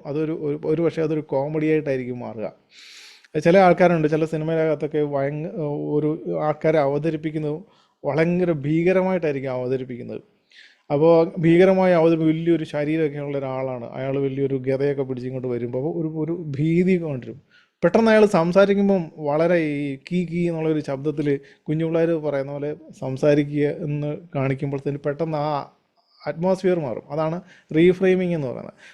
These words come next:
അതായത് നമ്മൾ കാണുന്ന രീതി അങ്ങ് മാറ്റിക്കളയുക എന്ന് പറയുന്നൊരു രീതി. പിന്നെ നമ്മുടെ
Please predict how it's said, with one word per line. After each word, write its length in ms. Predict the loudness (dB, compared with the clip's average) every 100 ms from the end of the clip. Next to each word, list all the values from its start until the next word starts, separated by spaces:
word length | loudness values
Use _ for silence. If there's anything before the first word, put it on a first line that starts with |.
| 2
അതായത് 200 | 6 8
നമ്മൾ 240 | 8 6 4
കാണുന്ന 420 | 4 4 4 4 2
രീതി 400 | 2 2 2 2
അങ്ങ് 200 | 0 -4
മാറ്റിക്കളയുക 880 | -8 -8 -8 -8 -2 4 6 4
എന്ന് 140 | 2 -2
പറയുന്നൊരു 300 | -8 -8 -10
രീതി. 280 | -10 -14 -16 _ _ -20 -20 _
പിന്നെ 360 | 4 6 6 4 2 2
നമ്മുടെ 520 | 2 4 4 4